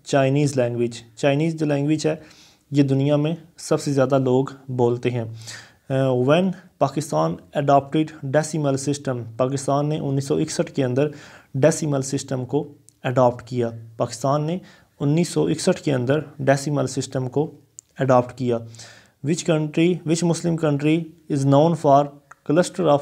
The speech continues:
island? तो वो है इंडोनेशिया। इंडोनेशिया जो है ये लगभग तेरह हज़ार आइलैंड के क्लस्टर के ऊपर मुश्तमिल है।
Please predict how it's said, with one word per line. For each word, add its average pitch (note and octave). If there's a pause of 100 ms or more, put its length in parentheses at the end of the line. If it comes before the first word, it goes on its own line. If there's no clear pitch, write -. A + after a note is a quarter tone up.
(140)
island? C#3+ (260)
तो C#3
वो C3
है D#3
इंडोनेशिया। C3+ (400)
इंडोनेशिया D3
जो C#3
है D3+ (380)
ये C#3+
लगभग D3+ (220)
तेरह D3+ (140)
हज़ार C#3
आइलैंड C#3+
के C#3 (400)
क्लस्टर E3
के C#3
ऊपर C3+
मुश्तमिल C3
है। C3